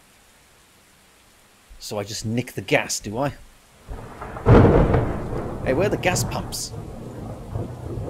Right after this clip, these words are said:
Is this it? Ah, that's not it.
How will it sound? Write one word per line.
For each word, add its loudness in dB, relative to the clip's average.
Is -6
this 4
it? -6
Ah, -4
that's -8
not -4
it. -4